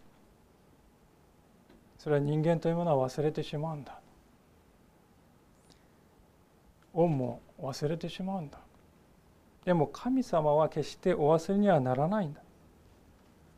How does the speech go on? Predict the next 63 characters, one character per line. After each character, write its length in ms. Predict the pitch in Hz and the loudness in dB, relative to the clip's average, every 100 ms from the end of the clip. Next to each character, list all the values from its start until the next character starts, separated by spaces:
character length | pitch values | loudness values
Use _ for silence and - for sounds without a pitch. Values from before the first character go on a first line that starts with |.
| - | -10
人 220 | 160 196 | 0 4
間 160 | 208 202 | 6 8
は 100 | 190 | 6
か 160 | 208 220 | 2 -2
く 80 | |
も 160 | 208 165 | 2 4
冷 200 | 156 175 | 4 4
淡 200 | 196 190 | 6 6
に 120 | 185 | 6
な 140 | 165 156 | 8 8
れ 120 | 190 | 8
る 100 | 190 | 6
ん 120 | 139 | 2
だ 120 | 123 | -2
け 140 | - 143 | -2 -2
れ 80 | |
ど 100 | 143 | -2
も、 280 | 135 196 226 - - - - | -4 -4 -4 -8 -20 -20 -10
神 220 | - 240 | 0 0
様 240 | 214 185 151 | 2 6 8
は 80 | |
決 200 | 143 160 | 8 2
し 60 | - | 0
て 140 | 175 | -4
愛 240 | - 190 208 | 6 8 8
を 80 | 156 | 6
絶 120 | 165 | 6
や 120 | 185 | 4
す 100 | 185 | 2
こ 100 | 170 | -2
と 120 | 165 | 2
が 100 | 147 | 2
な 160 | 139 220 | 4 2
い 80 | 226 | 2
の 120 | 143 | 2
だ 120 | 127 | -2
と。 120 | - - - - _ _ - - - - - - - - | -10 -20 -20 -20 _ _ -20 -20 -20 -20 -20 -20 -20 -14
そ 220 | - 156 | 2 6
う 60 | |
い 80 | 147 | 6
う 40 | 139 | 4
こ 120 | 135 | 0
と 120 | - | -6
で 120 | 170 | -10
す。 220 | - - - - - _ _ _ _ _ _ - _ - - - _ _ _ _ _ - | -16 -20 -20 -20 -20 _ _ _ _ _ _ -20 _ -20 -20 -20 _ _ _ _ _ 4
普 100 | 220 | 10
段 260 | 202 170 170 | 12 12 12
明 100 | 208 | 12
る 100 | 208 | 12
い 40 | |
時 180 | 214 208 | 10 8
に 80 | 180 | 8
は 60 | |
気 120 | 165 156 | 6 2
づ 120 | 185 | 4
き 80 | 208 | 8
ま 120 | 208 | 8
せ 140 | 226 | 6
ん 60 | 208 | 4
け 100 | 175 | 6
れ 80 | 151 | 4
ど 80 | |
も、 160 | 127 127 | 4 -4